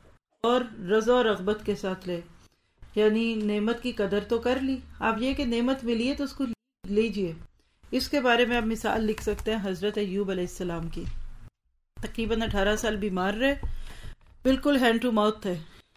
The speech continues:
लेकिन जब अल्लाह ने दिन बदले, सेहत भी मिली, तो ऊपर से सोने की टिड्डियाँ बरसी, सोने की जैसे पत्थरियाँ बरसी,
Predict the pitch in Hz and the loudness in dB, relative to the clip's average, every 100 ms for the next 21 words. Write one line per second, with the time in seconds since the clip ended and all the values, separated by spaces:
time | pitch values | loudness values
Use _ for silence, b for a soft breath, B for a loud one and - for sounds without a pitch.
0 | - 208 240 220 214 208 208 214 220 208 | -4 -2 0 2 2 4 2 2 0 0
1 | 220 214 196 208 226 247 240 - 202 226 | 0 0 -2 0 0 -2 -8 -4 0 0
2 | 233 277 277 269 320 320 B B - 247 | 0 0 0 2 0 -2 B B -4 -2
3 | 254 269 285 - 214 214 226 254 247 220 | -2 0 -2 0 0 2 -2 -4 -6 -4
4 | 233 240 202 156 185 165 - - - - | -2 0 0 -2 -8 -10 -16 -20 -20 -14
5 | - 214 214 220 214 214 220 214 - 214 | -2 0 2 0 0 0 -2 -2 -2 -2
6 | 208 208 185 160 220 | -2 0 -2 -4 -6